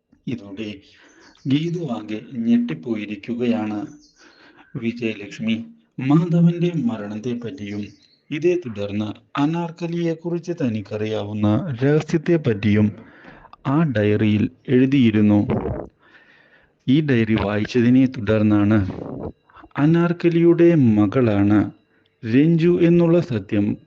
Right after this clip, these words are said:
പുറത്തു വരുന്നത്. മാത്രവുമല്ല, അനാർക്കലിയുടെ മകളെ താൻ ഇത്രയും നാൾ വളർത്തുകയായിരുന്നുവെന്നും അനാർക്കലി ധരിച്ചു വച്ചിരിക്കുന്നത് തനിക്ക്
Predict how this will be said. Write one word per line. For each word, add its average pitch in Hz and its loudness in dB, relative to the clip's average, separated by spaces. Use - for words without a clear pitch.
പുറത്തു 123 0
വരുന്നത്. 104 -6
മാത്രവുമല്ല, 104 0
അനാർക്കലിയുടെ 170 0
മകളെ 101 -4
താൻ 104 2
ഇത്രയും 165 -2
നാൾ 101 0
വളർത്തുകയായിരുന്നുവെന്നും 104 -2
അനാർക്കലി 175 0
ധരിച്ചു 110 -2
വച്ചിരിക്കുന്നത് 101 -6
തനിക്ക് 170 -4